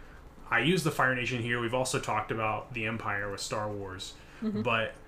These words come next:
Speaker 1: literally the people that we see from the Fire Nation point of view until we really start getting into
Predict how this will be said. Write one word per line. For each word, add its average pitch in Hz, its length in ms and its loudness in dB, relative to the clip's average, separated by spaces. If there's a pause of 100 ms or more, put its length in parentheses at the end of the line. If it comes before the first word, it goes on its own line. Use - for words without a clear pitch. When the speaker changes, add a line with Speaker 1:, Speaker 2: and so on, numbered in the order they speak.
(460)
Speaker 1:
literally 170 560 8
the 156 80 4
people 143 400 2
that 110 160 0
we 123 180 -2
see 123 560 -2 (720)
from 135 300 6
the 135 80 6
Fire 117 260 2
Nation 113 300 0
point 123 220 2
of 104 60 -2
view 113 280 0
until 139 480 4
we 139 140 4
really 123 440 4
start 117 320 -2
getting 113 240 0
into 107 840 -4